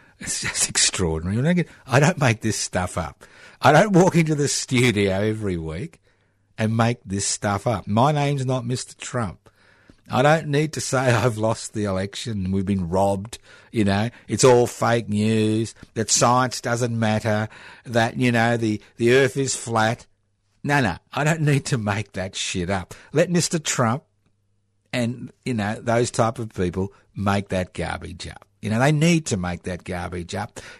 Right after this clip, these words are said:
to rationalise their stupidity. But I, I don't need to make stuff up because things are just so ridiculous. Just so ridiculous. I'll give you an example. Currently,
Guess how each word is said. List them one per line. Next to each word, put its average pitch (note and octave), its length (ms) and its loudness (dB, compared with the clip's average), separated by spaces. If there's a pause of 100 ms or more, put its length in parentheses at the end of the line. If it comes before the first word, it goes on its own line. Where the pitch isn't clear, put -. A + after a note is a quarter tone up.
to B2 140 4
rationalise G#2 840 2
their F2+ 160 -6
stupidity. E2+ 760 -10 (460)
But F3 120 0
I, A3 100 2 (180)
I G3+ 60 -2
don't G3+ 160 -2
need G3 280 2
to - 80 0
make G#2 280 0
stuff F2+ 320 -6
up F2+ 180 -8
because B2 340 -4
things D#3+ 360 -2
are E3+ 80 2
just A#2 260 -6
so F2+ 400 -8 (540)
ridiculous. G#3 880 2 (720)
Just - 400 -8 (480)
so F#2 800 -4 (580)
ridiculous. A3+ 960 -2 (340)
I'll A3+ 80 -14
give A3 140 -2
you A3 40 4
an G3+ 80 4
example. C#3+ 640 -2 (380)
Currently, E3 680 2